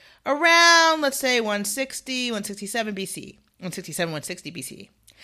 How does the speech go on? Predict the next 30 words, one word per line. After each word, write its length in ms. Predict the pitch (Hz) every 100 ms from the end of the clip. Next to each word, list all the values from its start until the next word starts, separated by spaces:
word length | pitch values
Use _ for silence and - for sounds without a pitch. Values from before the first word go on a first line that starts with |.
| - -
It 140 | 262 294
is 100 | 302
a 60 |
retelling 720 | 302 - - 320 330 330 320
of 580 | 302 240 247 247 247 233 _ _ _ _ _ _ _ _ -
Breshit, 520 | 185 180 - 180 226
of 100 | 208
Genesis, 480 | - 165 220 349 -
and 200 | 220 202
part 300 | - 226 233 202
of 120 | 190
Shmot, 520 | - - 214 156 -
Exodus. 600 | 180 165 - - - - _ _ _ - _ -
And 120 | 202
it 100 | 208
describes 680 | 214 - - 294 440 494 330
itself 760 | 254 - - 262 233 214 220
as 160 | - 180
a 120 | 185
secret 680 | 175 - - 381 480 494 -
book 360 | - - - _ _ _ - -
handed 320 | 330 339 311
alongside 960 | 220 196 220 370 539 - - 466 605 539
the 80 |
Torah 480 | - 196 175 170 175 - - _
to 280 | - - 466 359
Moshe 380 | 226 226 240
by 180 | 220 180
the 120 | 190 -
angels. 520 | 190 208 175 - -